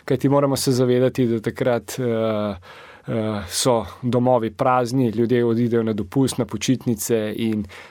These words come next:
to, eh, zagotovo dela tudi priliko za vlomilce, eh, kajti, eh, enostavno izrabljajo odsotnost in na ta način, eh, eh,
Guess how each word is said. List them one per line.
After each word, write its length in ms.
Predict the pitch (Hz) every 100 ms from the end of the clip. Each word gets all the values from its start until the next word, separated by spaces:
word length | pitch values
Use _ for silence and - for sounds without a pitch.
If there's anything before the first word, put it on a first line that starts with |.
| -
to, 220 | 151 131
eh, 300 | 113 131 131
zagotovo 600 | 120 120 110 - 123 120
dela 420 | 110 113 110 107 101
tudi 640 | - 117 107 113 107 104 -
priliko 640 | 127 123 123 - 120 107
za 140 | 104 113
vlomilce, 800 | 110 110 123 113 - 117 104 90 - - - -
eh, 520 | 156 110 107 107 101 98 90
kajti, 1080 | 117 104 - 107 107 104 101 98 101 - - _ _ -
eh, 580 | 135 135 127 117 110 104 _ _ _
enostavno 1040 | - 135 127 - 139 131 143 147 127 113 92 - - - _ 240 254
izrabljajo 800 | 147 123 131 127 143 139 120 101
odsotnost 800 | 123 - 127 120 139 123 104 -
in 100 | 127
na 80 | 113
ta 160 | -
način, 560 | 117 104 - 117 110 110
eh, 40 |
eh, 920 | 110 107 104 101 101 101 _ - 127